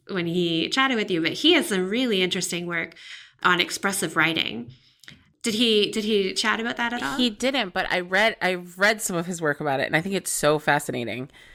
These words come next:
Speaker 1: Yeah. So, okay, well, I'll tell you about his work on
Speaker 2: Yes,
Speaker 1: it.
Speaker 2: please, please.
Speaker 1: 'Cause it's super useful. So when we talked about that idea, right, of how anxiety kind of causes these thoughts and ruminations, and they tie up the memory resources that you need. So, uh,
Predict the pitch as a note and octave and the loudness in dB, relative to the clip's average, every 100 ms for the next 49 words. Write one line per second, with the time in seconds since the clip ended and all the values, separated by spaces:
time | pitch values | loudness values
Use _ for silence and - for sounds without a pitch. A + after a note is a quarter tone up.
0 | - D#4+ C4+ F3+ - D4 C4 A#3 G3+ A#3 | 0 2 4 2 2 4 6 4 4 4
1 | D#4+ D#4+ C#4 A3 F#3+ F3+ G3+ G3 F3+ F3 | 4 4 4 4 2 2 0 2 2 4
2 | G#3 G#3 - - G#3 C#3+ C#3+ - D#3+ D3 | 6 6 2 -2 -2 -2 -6 -6 -6 -2
3 | C#4 A3 G#3+ - D#4 B3 A3+ G3+ G3+ F#3 | 2 4 2 4 4 4 4 2 2 -4
4 | - - - - - - - A3 G#3 G3 | -4 -8 -12 -12 -14 -8 0 2 4 2
5 | F#3+ G#3+ - _ _ _ - G#3 A#3 A#3 | 0 -4 -6 _ _ _ -6 0 2 2
6 | D4 D4 C4 A#3+ A#3 G#3+ G#3+ G3+ G3+ F#3 | 2 2 4 2 4 2 2 0 2 2
7 | F3 D#3+ E3+ D#3+ D#3+ E3 F#3 E3 F3 F3 | 2 0 2 2 0 2 2 2 0 -2
8 | E3+ E3 F3 F3+ F3+ E3 E3 - F3+ F#3 | 0 0 2 0 -2 -8 -6 2 4 4
9 | F#3 F3+ F3 F3 - D#3 - - F3 E3 | 0 2 0 0 0 0 -2 -6 -4 -2
10 | D#3 D3+ - D3+ D3+ D#3 D#3 D#3 F#3+ F#3 | -2 -2 -2 -4 -6 -4 -4 0 2 4
11 | F3+ - - E3+ F3+ G3 F#3+ F3 D#3+ D#3 | 2 -2 -4 0 2 2 2 2 0 -2
12 | D#3 F3 D#3+ E3+ F#3 E4 A#3 F3 F3+ - | -4 -6 -6 -4 -2 0 0 -2 -6 -12
13 | - - - - - G3+ F#3+ F#3+ F#3 F#3 | -18 -16 -18 -8 0 4 4 6 4 2